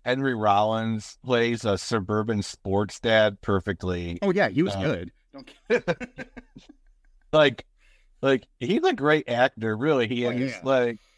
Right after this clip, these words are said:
Speaker 1: um, like, everything I've seen him in, I've never been, like, disappointed, you know?
Speaker 2: No.
Speaker 1: <clears throat> Um, anyway, that's, that's a whole other
Speaker 2: It, it,
Speaker 1: subject.
Speaker 2: it's just really weird to watch him though, because you still have the whole, like, you know,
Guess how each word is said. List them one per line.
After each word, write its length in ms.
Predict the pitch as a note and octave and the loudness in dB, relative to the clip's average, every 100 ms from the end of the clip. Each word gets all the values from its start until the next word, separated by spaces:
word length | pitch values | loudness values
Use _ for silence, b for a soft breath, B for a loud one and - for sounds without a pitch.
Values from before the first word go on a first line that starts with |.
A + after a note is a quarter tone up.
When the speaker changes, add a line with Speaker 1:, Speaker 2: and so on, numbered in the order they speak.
| _ - | _ -2
Speaker 1:
um, 440 | B2 A#2 A2 A2 | 0 2 -2 -4
like, 200 | A2 G#2+ | -4 -2
everything 320 | C#3 D#3+ D3+ | 0 0 0
I've 160 | B2 A2 | 0 -2
seen 200 | - A2+ | -2 -2
him 160 | A2 G2+ | 0 -2
in, 220 | F#2+ G2+ | -4 -2
I've 180 | G2+ G#2 | -2 0
never 360 | G#2 G#2 G#2 | 0 2 0
been, 260 | F2+ G2 F#2+ | -2 -2 -2
like, 220 | F#2 F2 - | -2 -4 -6
disappointed, 800 | G2+ G2+ E2+ F#2+ F#2 F2 E2+ - | -8 -8 -6 -2 0 -2 -6 -8
you 100 | G2+ | -2
know? 280 | G2 F#2+ F#2+ - | 0 2 0 -4
Speaker 2:
No. 240 | A#2+ G2 D2 - | -10 -10 -10 -6
Speaker 1:
<clears throat> 300 | - D3 C3 - _ _ G#2+ | -4 -4 -6 -8 _ _ 2
Um, 520 | F#2+ F2+ F2 E2+ D#2+ | 4 4 2 -4 -6
anyway, 320 | A#2+ A2+ G2 G2 | -2 0 0 0
that's, 200 | G#2+ - | 0 -2
that's 180 | A2 | -6
a 60 | F#2 | -2
whole 160 | G2+ F#2+ | 0 0
other 160 | F2+ F2 | 0 -4
Speaker 2:
It, 80 | |
it, 60 | C#3 | -8
Speaker 1:
subject. 260 | - D3+ E3+ | -6 -6 -6
Speaker 2:
it's 160 | D#3+ - | -8 -6
just 160 | - | -4
really 240 | F3+ F#3 E3 | 0 0 0
weird 460 | B2 B2 B2+ A#2+ | 0 0 0 -2
to 80 | B2 | -6
watch 400 | F2 E2+ F2+ - | -4 -6 -6 -4
him 160 | A2+ A2+ | -2 0
though, 180 | A#2 | -2
because 260 | A2+ G#2+ - | -2 -6 -6
you 80 | G2+ | -10
still 300 | - A2+ G2+ | -4 -4 -2
have 340 | - F#2 F#2+ - | -4 -6 -6 -8
the 80 | |
whole, 280 | F2 G2 F#2+ | -8 -6 -4
like, 360 | E2+ E2 E2 - | -4 -8 -10 -6
you 140 | A2 | -2
know, 320 | F#2+ F2 E2+ | -2 -2 -6